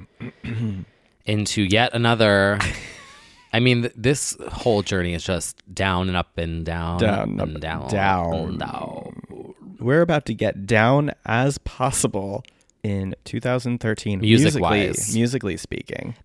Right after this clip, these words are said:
Speaker 2: That's, we really, it literally is up and down because there are moments where she's so into it and moments where she's so fucking not.
Speaker 1: It literally is.
Speaker 2: Like, literally not
Speaker 1: Yeah.
Speaker 2: in it.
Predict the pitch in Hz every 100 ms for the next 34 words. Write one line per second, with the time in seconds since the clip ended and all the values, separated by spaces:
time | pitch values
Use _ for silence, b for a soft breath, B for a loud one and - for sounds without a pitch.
0 | - 120 - - 127 101 101 120 120 127
1 | 147 120 - 107 104 120 117 98 101 95
2 | 87 85 90 - 90 95 - 98 87 87
3 | 95 - 85 - - 90 87 85 95 90
4 | 87 82 80 78 - 78 - 78 - 73
5 | - 82 80 90 101 107 107 101 98 90
6 | 87 92 92 - 90 90 98 101 104 104
7 | 95 95 87 85 82 78 76 - - -
8 | _ _ 98 92 87 101 _ 90 82 80
9 | 76 71 - _ - 76 73 - -